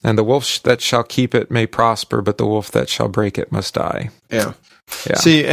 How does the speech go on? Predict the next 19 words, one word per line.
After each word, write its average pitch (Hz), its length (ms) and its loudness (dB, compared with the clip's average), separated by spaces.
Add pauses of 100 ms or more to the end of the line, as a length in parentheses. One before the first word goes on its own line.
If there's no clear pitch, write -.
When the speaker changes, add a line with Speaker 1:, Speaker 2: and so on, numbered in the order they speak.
(140)
Speaker 2:
and, 143 280 2
and 135 320 4
the, 123 300 4
in 131 160 4
the, 120 340 2
in 127 140 4
that, 120 320 -2
uh, 117 220 -4
story, 143 560 2
there's, 117 320 0
there's 123 460 0
the 113 260 -6
first 143 480 2
elephant 120 580 2
that 117 220 4
makes 117 380 0
the 113 120 -6
jungle, 101 480 0
right? 107 380 0